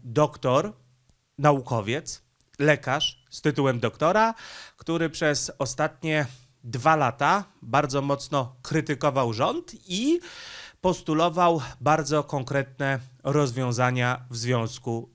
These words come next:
z zarazą. Teraz, po mniej więcej dwóch latach, rząd ni z tego, ni z owego zrobił mniej więcej to, co pan doktor świętej pamięci postulował, że rząd powinien zrobić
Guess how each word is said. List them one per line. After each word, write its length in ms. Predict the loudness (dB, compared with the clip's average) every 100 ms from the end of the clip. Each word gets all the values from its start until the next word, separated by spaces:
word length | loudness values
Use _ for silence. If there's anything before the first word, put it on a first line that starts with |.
| -8
z 260 | -2 4
zarazą. 680 | 6 6 4 0 0 0 -2 -8 -16 -16 -18 -20 _
Teraz, 460 | -4 0 0 0 -4
po 340 | 2 4 4 0
mniej 180 | -2 0
więcej 320 | 0 -2 -4
dwóch 220 | -4 -4
latach, 440 | -2 -2 -2 -2 0
rząd 500 | 2 2 0 -10 -18 -20 _ _ -4
ni 160 | -2
z 60 | -2
tego, 220 | -2 0
ni 140 | 0 0
z 80 |
owego 640 | 0 0 0 2 4 2 -4 _
zrobił 840 | -6 -6 0 4 4 2 -2 -2 -2
mniej 420 | -2 0 0 0
więcej 400 | 0 -2 -2 -2
to, 200 | 0 -2
co 200 | 0 -4
pan 360 | 0 0 0 -4 -12 -6
doktor 460 | 0 0 2 -2
świętej 320 | -2 -2 0
pamięci 440 | 0 0 0 -4 -2
postulował, 600 | -2 -2 0 0 2 0
że 140 | 0
rząd 280 | 0 0 -2 -12 -20 -20 -20 -10 0
powinien 360 | 2 2 0
zrobić 600 | 2 2 2 0 -4 -8